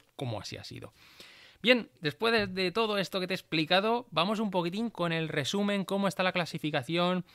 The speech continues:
tanto en chicos como en chicas y, por supuesto, en españoles.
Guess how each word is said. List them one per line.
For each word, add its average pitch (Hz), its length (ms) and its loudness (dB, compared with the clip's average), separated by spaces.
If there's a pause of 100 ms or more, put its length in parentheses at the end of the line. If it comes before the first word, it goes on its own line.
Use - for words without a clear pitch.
(160)
tanto 127 260 -2
en 123 120 0
chicos 170 420 0
como 113 160 -4
en 113 80 -4
chicas 160 320 -2
y, 135 200 0
por 110 400 -4
supuesto, 151 720 -2
en 120 120 -4
españoles. 107 640 -4